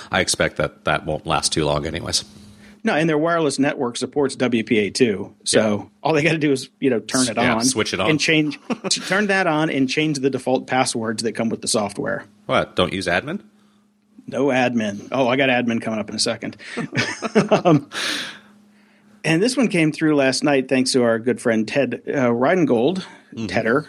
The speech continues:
Speaker 2: who was, uh, used to be from Dogster and Catster. That's how, where I used to know him. Uh, he posted a link on Vox about the White House cybersecurity czar brags about his lack of technical expertise.
Speaker 1: <laughs> Yeah.
Speaker 2: And, uh, this
Speaker 1: Well
Speaker 2: is, this is a forehead slapper.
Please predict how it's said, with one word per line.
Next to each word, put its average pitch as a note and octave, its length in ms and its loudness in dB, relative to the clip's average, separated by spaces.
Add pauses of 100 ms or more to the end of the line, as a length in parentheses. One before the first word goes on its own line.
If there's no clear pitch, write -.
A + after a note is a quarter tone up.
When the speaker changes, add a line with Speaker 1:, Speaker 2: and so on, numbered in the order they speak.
(140)
Speaker 2:
who C3+ 140 4
was, B2+ 240 2
uh, A#2 260 2
used C3+ 200 0
to - 60 -2
be B2 120 2
from A2+ 400 2
Dogster A#2 360 2
and F#2+ 100 -2
Catster. - 440 0
That's - 140 -4
how, - 140 0
where A2+ 260 -2
I A2 40 -2
used A2 220 2
to G#2+ 60 0
know G#2+ 220 2
him. A2 200 0 (440)
Uh, C3+ 180 4
he D3 120 4
posted G3+ 340 0
a E3 40 4
link E3 280 2
on C3 260 4
Vox B2+ 500 0
about A#2+ 300 0
the B2+ 80 4
White A3+ 220 2
House A#3+ 240 2
cybersecurity F3+ 760 2
czar C3 280 4
brags C#3+ 360 0
about D3+ 280 2
his C#3 180 2
lack C#3+ 300 2
of - 180 -2
technical C3+ 560 0
expertise. F#3+ 1000 -2
Speaker 1:
<laughs> - 60 2 (1600)
Yeah. D3 320 4
Speaker 2:
And, C#3+ 180 -2
uh, C3 640 2
this C#3+ 80 2
Speaker 1:
Well G3+ 200 2
Speaker 2:
is, D#3+ 100 0
this F#3 180 0
is F#3+ 100 -6
a D#3+ 80 2
forehead C3+ 380 2
slapper. G2+ 420 -2